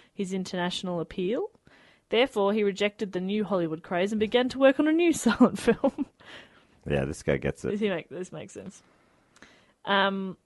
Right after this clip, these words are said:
Speaker 1: when filming began at the end of nineteen twenty-eight, Chaplin had been working on the story for almost a year, and this one was called City Lights, and it followed the tramp's love for a blind flower girl, uh,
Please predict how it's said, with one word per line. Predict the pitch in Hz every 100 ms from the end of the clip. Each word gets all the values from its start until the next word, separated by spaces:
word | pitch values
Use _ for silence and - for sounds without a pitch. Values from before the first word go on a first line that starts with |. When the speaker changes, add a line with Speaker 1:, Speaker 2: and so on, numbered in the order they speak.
| _
Speaker 1:
when | 233 277
filming | 285 302 294
began | 254 247 240
at | 214
the | 233 -
end | 226 220 220
of | 208
nineteen | 208 208 208
twenty-eight, | 208 196 208 294 - -
Chaplin | - 233 233 220
had | 214
been | 196 190
working | 180 180 180
on | 170
the |
story | 180 - 175 175
for | -
almost | 185 185 180 175
a |
year, | 165 170 202 392 - - - _ _ -
and | 185
this | 185 -
one | 175
was | 170
called | 180 170
City | - 302 285
Lights, | 226 156 143 - - - -
and | 208
it |
followed | 247 285 311
the | 285
tramp's | - 262 226 220
love | 233 233 226
for | - 196
a |
blind | 185 208 214 240 254
flower | - 220 226 262 247
girl, | 170 113 147 269 - _ _ 480 _
uh, | - 175